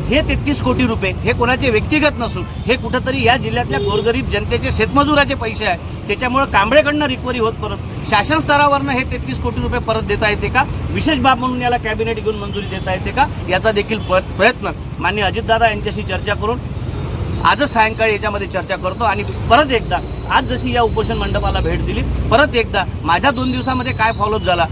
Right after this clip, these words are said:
पॉझिटिव्ह झाला, निगेटिव्ह झाला, याच्यामध्ये काय होणार आहे, काय नाही, किंवा या आमरण उपोषणाने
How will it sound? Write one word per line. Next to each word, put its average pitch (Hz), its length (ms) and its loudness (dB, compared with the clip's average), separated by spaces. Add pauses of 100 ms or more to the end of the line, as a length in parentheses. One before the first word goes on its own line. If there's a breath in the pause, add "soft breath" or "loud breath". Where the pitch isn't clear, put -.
(240)
पॉझिटिव्ह 254 380 4
झाला, 214 260 4
निगेटिव्ह 240 440 0
झाला, 185 260 0
याच्यामध्ये 247 360 -2
काय 233 200 4
होणार 220 280 2
आहे, 202 160 -2
काय 220 160 2
नाही, 208 160 -4
किंवा - 360 0
या 220 280 4 (140)
आमरण 254 320 4
उपोषणाने 233 540 -2